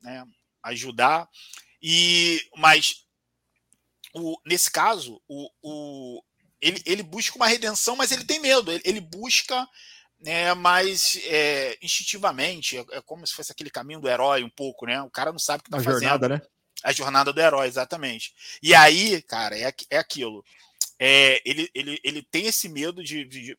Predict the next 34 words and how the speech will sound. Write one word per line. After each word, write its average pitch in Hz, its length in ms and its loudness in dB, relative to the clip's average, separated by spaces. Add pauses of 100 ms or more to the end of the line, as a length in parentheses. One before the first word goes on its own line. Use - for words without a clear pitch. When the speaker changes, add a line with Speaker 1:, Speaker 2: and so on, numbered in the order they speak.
(140)
Speaker 1:
de 120 120 -16
falhar 143 440 2
novamente, 156 800 -6 (300)
e 196 180 6
ela, 185 400 8 (320)
ela 180 200 4
busca 196 800 -2
um, 202 680 -16 (100)
ela 190 200 2
busca 185 320 -4
ser 285 120 -4
forte, - 520 2
porque - 200 -16
ela 202 100 -6
precisa 254 300 -10
ser - 120 -8
forte, - 520 -14 (200)
né? 151 260 0 (280)
Então 156 380 0
ela 180 160 2
tem 175 160 -8
no 202 160 -14
Joel 214 300 -8
não 247 120 -12
só 247 160 -10
uma 233 120 -6
figura 208 320 -6
paterna, 214 480 -2
mas 214 120 -12
ela 214 140 -4
também 208 220 -12
tem 214 100 -12
uma 208 120 -8
figura, 220 360 -10